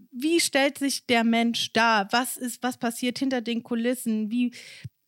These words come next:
ähm, wie ist das Feeling mit der Person? Was kommt darüber? Was catcht mich bei der Person? Ähm, haben wir vielleicht schon Gemeinsamkeiten, die sich so bei den ersten, wenn die jetzt auf die Website geht, so, ne, diese ersten Touching Points, wie man das nennt,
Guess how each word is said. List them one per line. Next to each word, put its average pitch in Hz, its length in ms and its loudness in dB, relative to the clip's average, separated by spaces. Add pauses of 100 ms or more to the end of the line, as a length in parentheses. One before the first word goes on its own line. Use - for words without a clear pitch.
(100)
ähm, 226 600 0
wie 254 240 -2
ist 262 160 -4
das 233 160 -6
Feeling 294 480 2
mit 214 160 -2
der 202 160 0
Person? 190 580 0
Was 240 200 0
kommt 247 280 0
darüber? 226 640 0
Was 233 220 0
catcht - 380 -4
mich 226 220 -4
bei 196 120 -2
der 190 180 -4
Person? 185 600 -4 (440)
Ähm, 220 300 -2
haben 247 140 0
wir 247 100 -4
vielleicht 233 360 -2
schon 240 140 -4
Gemeinsamkeiten, 240 880 0
die 220 120 -4
sich 214 220 -8
so 240 140 -8
bei 220 180 -2
den 220 180 -4
ersten, 233 680 -6 (260)
wenn 226 120 -4
die 226 80 -2
jetzt 220 140 -4
auf 220 120 -12
die 240 140 -10
Website 247 520 -8
geht, 214 260 -12
so, 226 140 -6
ne, 269 180 2
diese 254 300 0
ersten 247 420 2
Touching 302 520 0
Points, 202 420 -2
wie 214 60 -6
man 196 220 -4
das 202 160 -14
nennt, 202 400 -8